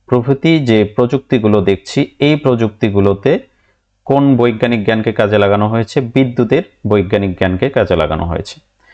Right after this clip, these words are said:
নানান ক্ষেত্র যেমন শিক্ষা, এই যে শিক্ষার ক্ষেত্রে যে, আহ, বিষয়গুলো আছে, বই,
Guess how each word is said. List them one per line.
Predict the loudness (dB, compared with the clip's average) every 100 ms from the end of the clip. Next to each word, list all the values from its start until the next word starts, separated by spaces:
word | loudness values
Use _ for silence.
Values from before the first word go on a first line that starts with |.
| -20 -20 -20 _ _ 0
নানান | 2 4 0
ক্ষেত্র | 0 -2 0 0
যেমন | 2 2 0
শিক্ষা, | -4 -4 -6 -4 -4 -4 -6 _ _ _ -2
এই | 0
যে | 0
শিক্ষার | -2 -6 -2 -4
ক্ষেত্রে | -2 -6 -2 0 2
যে, | 2 2 -2 _ _ _ _ _ _ _ _
আহ, | -4 0 0 0 0
বিষয়গুলো | -2 -2 0 0 2 2
আছে, | 0 -2
বই, | -2 0 2 2 0